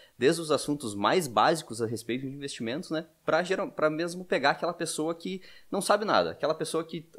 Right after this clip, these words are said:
tá com, com o dinheirinho na poupança, não sabe o que fazer, às vezes tá num fundo de investimento lá do, do banco tradicional e tá perdida, né, no mundo das finanças. Então é essa pessoa que a gente pega pra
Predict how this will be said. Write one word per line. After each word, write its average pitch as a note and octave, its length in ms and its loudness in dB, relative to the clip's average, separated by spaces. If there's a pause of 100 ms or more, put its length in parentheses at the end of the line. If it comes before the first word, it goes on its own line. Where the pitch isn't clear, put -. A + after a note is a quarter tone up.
(160)
tá C#3+ 120 6
com, C3 480 0
com C3+ 100 -6
o B2 40 -6
dinheirinho C3 340 -2
na D3 80 0
poupança, D3 720 0
não B2 140 -6
sabe C#3+ 240 2
o - 20 -6
que C3 60 -16
fazer, B2 500 2
às A2 80 4
vezes C3 240 -2
tá C#3 100 2
num C3 140 -2
fundo C#3+ 320 -4
de B2 80 -4
investimento A#2 580 -4
lá B2+ 240 -2 (400)
do, G#2 380 -2
do A2 100 -6
banco C3 240 0
tradicional B2 520 -2
e - 20 -4
tá - 140 2
perdida, G3 500 -4
né, E3+ 100 -4
no D#3+ 200 -4
mundo D#3+ 160 -6
das D#3+ 160 -4
finanças. A2+ 400 -4 (400)
Então D3 240 -4
é D3 40 0
essa - 160 -4
pessoa E3+ 360 -2
que E3+ 80 -4
a D#3 40 0
gente D#3+ 220 -4
pega D3+ 320 0
pra E3 340 -2